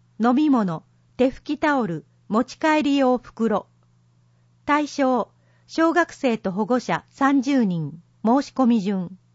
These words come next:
浜離宮恩賜庭園、海のゆりかご体験会。五月二十八日日曜、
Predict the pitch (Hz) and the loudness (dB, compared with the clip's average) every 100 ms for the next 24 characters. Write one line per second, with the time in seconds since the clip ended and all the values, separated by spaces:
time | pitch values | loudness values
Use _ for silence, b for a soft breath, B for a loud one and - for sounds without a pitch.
0 | _ _ _ _ _ _ _ _ _ _ | _ _ _ _ _ _ _ _ _ _
1 | _ _ _ _ _ _ _ _ 285 311 | _ _ _ _ _ _ _ _ -2 2
2 | 359 359 - 254 220 180 254 320 - - | 4 2 0 0 2 2 2 0 -6 0
3 | 311 254 180 165 156 - _ _ - 302 | 2 2 0 -2 -6 -12 _ _ -2 0
4 | 359 262 190 196 247 247 277 262 254 247 | 4 2 2 -2 -2 -2 0 0 0 -2
5 | 240 247 214 - 160 147 _ _ _ _ | -2 -2 -2 -4 -8 -8 _ _ _ _
6 | _ _ _ _ _ _ _ - 220 349 | _ _ _ _ _ _ _ -8 -2 0
7 | 320 - 233 302 254 233 185 202 - 247 | 0 0 0 0 0 -2 -2 -6 0 0
8 | 233 - 214 - 208 220 - 269 240 160 | 0 -4 -10 -4 -2 -2 -2 0 0 -2